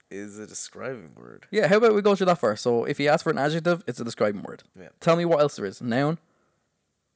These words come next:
Speaker 1: Uh, yes, there are nouns.
Speaker 2: What's a noun?
Speaker 1: Noun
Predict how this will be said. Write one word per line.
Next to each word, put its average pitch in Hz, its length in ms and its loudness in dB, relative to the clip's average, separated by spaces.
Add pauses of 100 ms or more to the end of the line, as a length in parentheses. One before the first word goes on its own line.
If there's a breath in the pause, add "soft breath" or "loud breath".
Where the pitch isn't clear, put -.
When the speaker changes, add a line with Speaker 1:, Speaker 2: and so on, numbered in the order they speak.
Speaker 1:
Uh, 92 480 -8
yes, 117 440 -6
there 95 180 -14
are 95 60 -12
nouns. 90 480 -12
Speaker 2:
What's 131 140 -2
a 151 40 -2
noun? 113 300 -4 (220)
Speaker 1:
Noun 107 520 -8